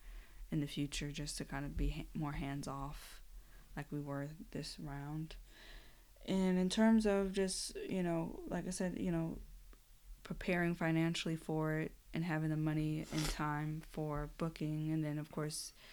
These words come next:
you know, if there's some time between booking and when you're actually going, you know, you can continue to save up. But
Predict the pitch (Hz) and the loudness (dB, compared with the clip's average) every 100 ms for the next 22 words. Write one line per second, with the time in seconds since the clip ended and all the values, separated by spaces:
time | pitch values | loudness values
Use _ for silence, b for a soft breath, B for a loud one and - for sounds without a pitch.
0 | B B B B - 175 170 160 160 156 | B B B B -2 2 2 0 0 0
1 | 156 156 151 - 156 156 160 - 156 147 | 0 0 0 0 0 0 -4 0 0 0
2 | 147 151 147 143 143 143 - 143 147 143 | -2 -2 -2 -2 -2 -4 -4 -4 -2 -2
3 | 143 143 151 139 147 143 143 147 143 143 | 0 0 -2 -2 -2 -4 -4 -4 -2 -4
4 | - 147 143 156 160 B B B B B | -2 -2 0 0 -2 B B B B B
5 | - 202 190 185 | 2 6 8 8